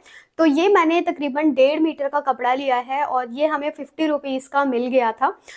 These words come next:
अगर आप लेंथ में ज़्यादा लंबा सूट पहनते हैं तो आप इसे दो मीटर लेंगे, दो मीटर से ज़्यादा आपको नहीं लेना। मैंने यहाँ पर लंबाई छोटी रखनी है तो इसको मैंने डेढ़ मीटर का लिया है,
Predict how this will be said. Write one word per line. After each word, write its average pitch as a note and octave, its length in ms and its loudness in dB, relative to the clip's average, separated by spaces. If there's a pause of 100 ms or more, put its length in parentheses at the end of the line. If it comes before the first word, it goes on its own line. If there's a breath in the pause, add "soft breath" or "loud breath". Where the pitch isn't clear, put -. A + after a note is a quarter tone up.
(220 loud breath)
अगर C4+ 240 2
आप F#4 160 4
लेंथ D#4+ 280 4
में E4 200 4
ज़्यादा C4 300 0
लंबा D#4+ 300 2
सूट D4+ 260 -4
पहनते C#4 400 -6
हैं D#4 100 -4
तो D4 80 -2
आप C#4 140 2
इसे C#4+ 160 -8
दो C4 260 4
मीटर C#4 300 2
लेंगे, C4 360 -2
दो D4 180 -4
मीटर D4+ 200 -4
से D#4+ 140 -8
ज़्यादा C4 260 2
आपको C4 200 -2
नहीं B3+ 260 -4
लेना। B3+ 320 -4 (120)
मैंने C4 180 0
यहाँ C#4+ 140 2
पर D4 140 -2
लंबाई C4 380 0
छोटी C4 320 -6
रखनी C#4+ 340 -2
है E4+ 140 -4
तो E4+ 100 -8
इसको - 260 -12
मैंने C4+ 160 -6
डेढ़ A#3+ 280 0
मीटर A#3+ 300 -6
का B3 120 -2
लिया A#3 200 -4
है, A#3 200 -6